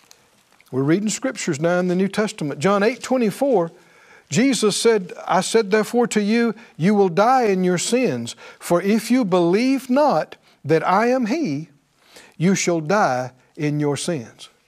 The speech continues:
If you die in your sins, you're not saved. You're lost. Somebody said, "Well, how could you die in your sins when Jesus already paid for your sins?"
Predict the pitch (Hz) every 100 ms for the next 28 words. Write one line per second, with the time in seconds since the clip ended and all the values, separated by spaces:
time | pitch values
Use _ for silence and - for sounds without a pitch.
0 | _ _ _ _ _ _ _ _ _ _
1 | _ _ _ _ _ _ _ 165 - 180
2 | 151 165 160 139 131 - 160 185 240 -
3 | - _ _ - 139 156 - 226 320 -
4 | _ - _ _ _ _ _ _ _ _
5 | _ 143 170 175 220 - - 247 233 196
6 | 165 277 330 320 254 254 269 277 247 208
7 | 185 160 285 330 262 226 - - - 180
8 | 175 165 233 214 208 254 277 277 294 339
9 | - 226 180 147 - 139 104